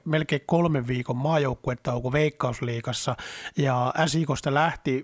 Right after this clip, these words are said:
tota, maajoukkueiden mukaan lähti, nimenomaan Suomen kaksi ykkösten maajoukkueeseen lähti Daniel Håkans, Pyry Hannola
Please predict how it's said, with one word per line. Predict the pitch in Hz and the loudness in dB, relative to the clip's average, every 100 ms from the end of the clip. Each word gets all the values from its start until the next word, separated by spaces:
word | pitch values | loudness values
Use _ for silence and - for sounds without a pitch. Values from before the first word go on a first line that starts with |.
| - | -4
tota, | 147 120 123 | -4 -2 0
maajoukkueiden | 131 165 151 120 - 127 117 120 | 2 2 2 -2 -2 -2 0 0
mukaan | 147 147 123 117 | 0 0 0 0
lähti, | 120 120 - 123 135 | 0 -2 -2 -4 -2
nimenomaan | 156 160 147 135 | 0 2 2 2
Suomen | 156 160 131 | 4 2 2
kaksi | 156 160 - | 2 0 -2
ykkösten | 127 - - 120 | -2 -4 -4 -4
maajoukkueeseen | 117 113 113 - 117 117 117 | -2 -2 -4 -4 -4 -2 -4
lähti | 117 113 - 123 143 | -4 -6 -6 -4 2
Daniel | 165 139 117 | 2 2 2
Håkans, | 156 143 - 127 117 - | 2 2 0 -4 -4 -2
Pyry | 156 139 | 0 2
Hannola | 123 143 131 123 113 | 4 2 2 -2 -4